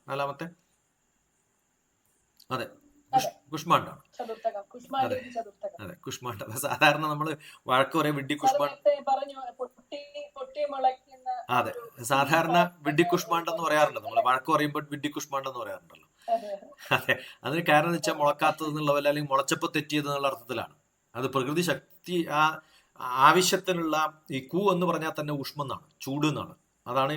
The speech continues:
Speaker 1: അണ്ഡം. അണ്ഡം, ഏഹ്, നല്ല, ഏഹ്, വെ-, വെറും ചളിയിൽ നട്ടാ വളരില്ല. അതിന് കുറച്ച് ചൂടും എല്ലാ, ഏഹ്, വിത്തും മുളക്കുന്നത്, ഏഹ്, സൂ-, സൂര്യരശ്മി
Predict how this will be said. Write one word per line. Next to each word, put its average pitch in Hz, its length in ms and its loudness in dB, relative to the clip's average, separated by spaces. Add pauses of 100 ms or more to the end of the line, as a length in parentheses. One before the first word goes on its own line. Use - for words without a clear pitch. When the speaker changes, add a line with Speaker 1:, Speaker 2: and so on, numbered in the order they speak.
(160)
Speaker 1:
അണ്ഡം. 127 260 2 (120)
അണ്ഡം, 135 220 -2 (480)
ഏഹ്, 131 140 -4 (100)
നല്ല, 143 200 2
ഏഹ്, - 580 -4 (160)
വെ-, 131 200 -2
വെറും 175 200 4
ചളിയിൽ 165 340 4
നട്ടാ 151 240 0
വളരില്ല. 131 380 0 (680)
അതിന് 127 220 -4
കുറച്ച് 131 380 -4
ചൂടും 143 320 -2 (720)
എല്ലാ, 147 340 6 (420)
ഏഹ്, 135 220 4 (100)
വിത്തും 175 260 0
മുളക്കുന്നത്, 151 480 0 (380)
ഏഹ്, 131 200 -14
സൂ-, - 180 -14 (100)
സൂര്യരശ്മി 147 560 0